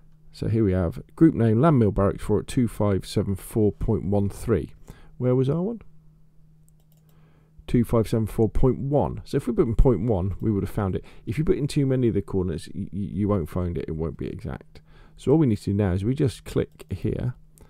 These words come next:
That is that line there. And to get rid of those things, we just delete that line. And again, the structure will be there because the game spawns all the structures. We can't delete structures,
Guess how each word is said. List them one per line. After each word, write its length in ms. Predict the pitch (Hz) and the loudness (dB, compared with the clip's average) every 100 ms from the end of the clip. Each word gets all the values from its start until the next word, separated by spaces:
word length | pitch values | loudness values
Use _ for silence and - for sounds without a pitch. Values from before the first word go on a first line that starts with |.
| - - - - | -20 -20 -16 -12
That 140 | 78 | -8
is 120 | 104 | -6
that 240 | - 113 - | -2 -4 -2
line 380 | 101 95 90 | -2 -2 -2
there. 400 | 95 82 65 113 - - - _ - - - - - | -2 -4 -4 -8 -10 -20 -20 _ -20 -20 -20 -20 -16
And 140 | 110 | -12
to 80 | 104 | -10
get 180 | 110 - | -4 0
rid 200 | 131 110 | 2 2
of 100 | 101 | 2
those 300 | 101 95 - | 0 0 -2
things, 540 | - 87 - 127 - - - - - - | -4 -4 -6 -8 -10 -20 -20 -20 -20 -20
we 400 | - - - - | -20 -20 -18 -8
just 160 | 107 - | -8 -2
delete 280 | 107 110 | -2 0
that 180 | 95 - | -2 -4
line. 400 | 95 92 85 127 - - - - - - - - - | -4 -4 -4 -8 -10 -20 -20 -20 -20 -20 -20 -20 -14
And 120 | 80 | -10
again, 520 | 87 98 107 110 - - - - | -4 -2 0 2 2 2 -2 -8
the 80 | 104 | -8
structure 460 | - 151 - - | -2 0 0 -2
will 180 | 123 127 | 2 2
be 200 | 113 123 | 2 2
there 320 | 117 107 - 101 | 4 2 0 -4
because 240 | 107 113 | -4 -2
the 100 | 120 | -4
game 320 | 107 123 120 | -2 0 0
spawns 440 | - - 120 110 104 | -2 -2 0 0 -2
all 100 | 101 | -4
the 80 | |
structures. 340 | - - - 98 | -4 -8 -8 -8
We 80 | 107 | -4
can't 280 | 147 127 | -2 -2
delete 480 | 98 110 110 123 - | 0 0 2 0 -2
structures, 800 | - - 101 - - 95 87 - | -14 -4 -4 -4 -6 -4 -4 -10